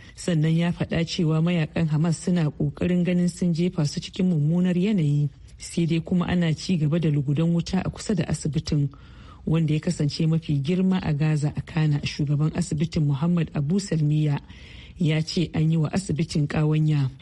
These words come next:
An dakatar da kula da wasu majinyata a asibitin sakamakon rashin man fetur, wanda ya sanadiyar mutuwar jarirai biyu, sannan kuma majinyata da yawa na cikin haɗari. Ba tare da ya yi wani ƙarin bayani ba,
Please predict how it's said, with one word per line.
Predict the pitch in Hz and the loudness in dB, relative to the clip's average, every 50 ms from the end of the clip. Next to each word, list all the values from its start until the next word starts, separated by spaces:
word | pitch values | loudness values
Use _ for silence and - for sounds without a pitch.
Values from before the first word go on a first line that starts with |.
| - - - - | -20 -16 -8 -2
An | - 160 165 156 | 0 0 2 2
dakatar | 165 165 160 - 175 - - 175 180 160 | 2 0 0 -2 -2 -2 0 0 0 0
da | 160 147 | 0 -2
kula | - - 143 151 160 165 | -2 -2 0 0 0 2
da | 151 151 | 2 0
wasu | 151 160 156 - - 175 | 0 0 0 0 0 0
majinyata | 170 165 151 156 147 147 143 143 - 190 175 147 - | 0 2 2 2 2 2 0 0 0 -2 -2 0 -2
a | - | -4
asibitin | 196 - - 139 156 147 - - 165 143 | -4 -4 -2 -2 -2 -2 0 0 0 0
sakamakon | 127 - - 147 139 - 147 147 151 160 - 170 160 156 | -2 -2 -2 -2 -2 0 0 0 0 0 0 0 0 0
rashin | 180 165 - - 156 147 | 0 0 0 0 0 0
man | 147 170 160 139 | 2 2 0 0
fetur, | - 151 151 147 - - 156 143 143 - - - - - - - - - - - | 0 -2 -2 -2 -2 -2 -2 -2 -2 -4 -6 -12 -20 -20 -20 -20 -20 -14 -6 -2
wanda | 156 156 165 165 147 147 | 0 0 2 2 2 2
ya | 151 | 0
sanadiyar | 151 - 165 151 143 139 127 143 165 165 156 147 143 | 0 0 0 0 0 0 2 2 2 2 2 2 2
mutuwar | 147 156 156 - - 170 160 143 143 135 151 - - - - - - 170 | 2 0 0 -2 0 0 2 2 2 0 -2 -4 -8 -16 -14 -8 -4 -2
jarirai | 151 156 147 147 147 143 139 156 165 165 139 | 0 2 2 2 2 2 2 2 2 0 0
biyu, | 139 180 185 190 - | 2 2 2 0 0
sannan | - - - 226 196 170 160 156 151 | -4 -4 -2 0 2 2 2 2 0
kuma | - 165 170 165 | 0 0 2 2
majinyata | 175 185 185 165 165 156 147 147 139 - 175 175 165 | 2 2 2 2 2 2 2 0 0 0 -2 0 0
da | 160 | 0
yawa | 147 180 214 202 175 143 - - | 0 2 2 0 0 -2 -2 -2
na | 190 156 147 | 0 0 0
cikin | 139 - 170 151 - 165 151 | 0 -2 -4 -2 0 0 0
haɗari. | 151 165 - - 165 143 151 151 143 - - - - - - - - - - - - - - | 0 -2 -2 -2 0 0 2 0 0 -2 -6 -14 -20 -18 -18 -18 -18 -18 -18 -18 -20 -10 -4
Ba | - 160 170 165 165 | -2 0 0 0 0
tare | - 190 175 180 254 | 0 0 0 0 0
da | 240 262 240 214 | 0 0 0 2
ya | 185 196 202 | 0 0 0
yi | 202 208 | 0 0
wani | 208 214 220 214 233 | 2 2 2 0 0
ƙarin | 233 - 233 233 226 190 160 | 0 -2 0 0 0 2 2
bayani | 139 147 151 156 156 156 156 151 143 | 2 2 2 2 2 2 2 2 0
ba, | 127 156 151 151 - | 0 0 0 0 -2